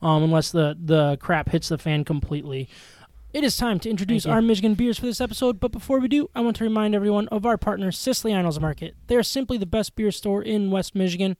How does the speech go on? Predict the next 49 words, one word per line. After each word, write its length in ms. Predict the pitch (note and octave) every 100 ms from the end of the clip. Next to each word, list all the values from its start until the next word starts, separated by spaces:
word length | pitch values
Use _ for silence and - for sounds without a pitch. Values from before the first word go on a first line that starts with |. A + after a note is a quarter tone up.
| -
located 400 | G#3+ A3+ G#3+ G#3+
on 200 | G#3 G3
Lake 200 | G#3+ A3
Michigan 300 | G#3 F#3 F3+
Drive, 260 | F3 E3+
right 80 | G3
between 280 | F#3 F#3+ F3
Grand 220 | F#3+ G3+
Valley 180 | F#3 E3+
State 200 | - F#3+
University's 540 | F3+ F3 F3 - E3+
main 180 | F3 E3+
campus 480 | - G#3+ G#3+ G#3+ -
and 140 | F#3+ F#3
downtown 380 | G#3+ G#3 F#3+
Grand 160 | D#3 D#3
Rapids. 400 | D3+ E3 D#3 -
Wherever 240 | F#3 F#3+ G#3
you 80 |
live 140 | G3+ G3+
in 80 | G#3
West 180 | G3+
Michigan, 320 | A3+ G#3+ A#3 -
it 100 | F#3+
is 120 | E3+
worth 160 | G3+
the 100 | -
short 320 | D#3 - A3+ G3
drive 320 | G3+ F3 D3+
for 100 | F#3
what 140 | F#3+
they 120 | F3+ E3+
have 180 | F3
to 100 | -
offer. 360 | E3+ G3 D#3+ C#3+ -
Whether 160 | A#3+
you 20 |
know 80 | C4
what 140 | B3+ B3+
you 60 |
want 200 | A#3+ B3 -
or 60 |
need 160 | A3 -
some 120 | G#3+
help 200 | G#3 G#3+
from 120 | A3
their 120 | G#3
expert 320 | G#3+ - A3 G#3
staff, 420 | - A3 G#3